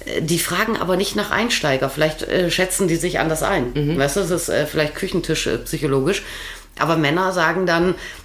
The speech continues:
Speaker 1: ähm, ähm, „Du, ich interessiere mich für, äh, Männertoys.“ Und, ähm, was habt ihr so, äh, was kannst du mir empfehlen, was wird viel verkauft oder sonstig was? Sie würden nicht unbedingt nach einem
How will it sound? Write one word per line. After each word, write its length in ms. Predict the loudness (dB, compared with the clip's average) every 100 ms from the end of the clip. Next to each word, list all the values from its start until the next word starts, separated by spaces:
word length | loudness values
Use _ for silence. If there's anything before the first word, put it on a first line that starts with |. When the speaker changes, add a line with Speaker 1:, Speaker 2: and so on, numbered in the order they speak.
| -2
Speaker 1:
ähm, 440 | 2 4 4 2 2
ähm, 440 | 2 2 2 0
„Du, 120 | 2 2
ich 120 | 2
interessiere 520 | 0 0 -2 0 2
mich 200 | 2 -2
für, 560 | -2 2 4 4 2 -2 -12 -20 -18 -2
äh, 300 | 2 4 4
Männertoys.“ 880 | 2 4 2 2 2 2 0 -4 -10 -18 -20 -20 -14
Und, 540 | 0 2 4 2 0 0
ähm, 480 | 2 4 4 2 2 2 0
was 200 | 0 0
habt 180 | -2 0
ihr 80 | 0
so, 220 | 0 2
äh, 160 | 2 2
was 160 | -2
kannst 280 | 0 0 0
du 60 | 0
mir 120 | 0
empfehlen, 440 | 0 0 2 2 2
was 240 | 0 0
wird 140 | -2 0
viel 180 | -2
verkauft 440 | 0 -2 0 0 2
oder 120 | 0
sonstig 380 | 2 0 -2 0
was? 140 | 0
Sie 120 | 0
würden 220 | 0 2 2
nicht 160 | 0
unbedingt 260 | 0 0 0
nach 80 | 2
einem 140 | -2